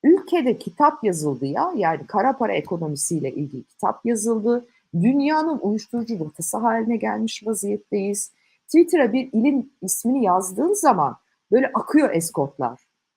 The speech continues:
Ya ben artık bir habere ulaşamıyorum neredeyse. Fuhuş patlamış vaziyette. Çocukların, gençlerin tamamı küçücük yaştan itibaren metamfetamin kullanıyorlar bu ülkede. Herkes bireysel silahlanmanın peşinde.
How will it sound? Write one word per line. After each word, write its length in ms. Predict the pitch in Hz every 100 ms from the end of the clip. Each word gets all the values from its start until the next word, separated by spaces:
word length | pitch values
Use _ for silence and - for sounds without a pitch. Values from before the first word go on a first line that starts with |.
| _ -
Ya 100 | 156
ben 160 | 208 262
artık 380 | 240 - 277 208
bir 60 |
habere 380 | 269 240 226 294
ulaşamıyorum 800 | 359 240 180 185 165 147 135 135
neredeyse. 560 | 127 123 123 123 - 123
Fuhuş 440 | - 208 262 254
patlamış 580 | - 180 - 151 175 -
vaziyette. 720 | 247 226 247 247 - 247 247 _ _ _
Çocukların, 600 | - 285 294 285 277 226
gençlerin 460 | 208 262 - 254 196
tamamı 500 | - 247 269 196 170
küçücük 380 | 220 233 208 190
yaştan 340 | 180 - 214
itibaren 600 | 196 190 170 151 143 117 131
metamfetamin 840 | 170 175 214 202 151 - 139 254
kullanıyorlar 760 | 262 262 254 247 247 247 240 220
bu 120 | 233
ülkede. 460 | 233 240 214 220 214 _ _ _ _ _ _ _ _
Herkes 520 | - 339 349 277 190
bireysel 440 | 165 196 214 240 220
silahlanmanın 840 | - 180 160 160 131 139 175 262
peşinde. 640 | 262 262 - 240 233 220